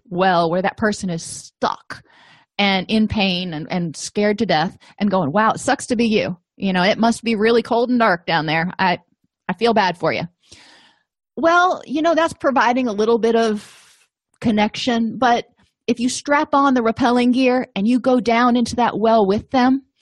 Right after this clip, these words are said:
so you're experiencing the cold darkness, you're not in the kind of pain they are, um, and you can get back out. That's the thing with the rappelling gear. You don't just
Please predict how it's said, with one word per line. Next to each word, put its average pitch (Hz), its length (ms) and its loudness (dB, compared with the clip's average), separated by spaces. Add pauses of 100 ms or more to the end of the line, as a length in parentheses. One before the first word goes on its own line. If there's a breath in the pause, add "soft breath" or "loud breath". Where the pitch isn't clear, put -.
(100)
so - 160 -2
you're 226 260 2
experiencing 196 1160 -4 (540)
the 214 80 -4
cold 196 480 0
darkness, 180 640 -2 (380 loud breath)
you're 254 180 0
not 233 280 2
in 220 120 0
the 214 60 -2
kind 196 220 -2
of 190 80 -4
pain 170 320 -4
they 127 180 -6
are, 110 280 -2 (340 loud breath)
um, 202 220 2 (120)
and 247 460 2 (160)
you 202 160 -4
can 202 200 -2
get 190 240 -4
back 180 260 -2
out. 175 280 0 (220)
That's 165 260 -2
the 214 100 -6
thing 214 220 -2
with 226 120 -2
the 233 80 -2
rappelling 233 520 2
gear. 139 200 -4
You 175 140 0
don't 190 240 -2
just 196 300 0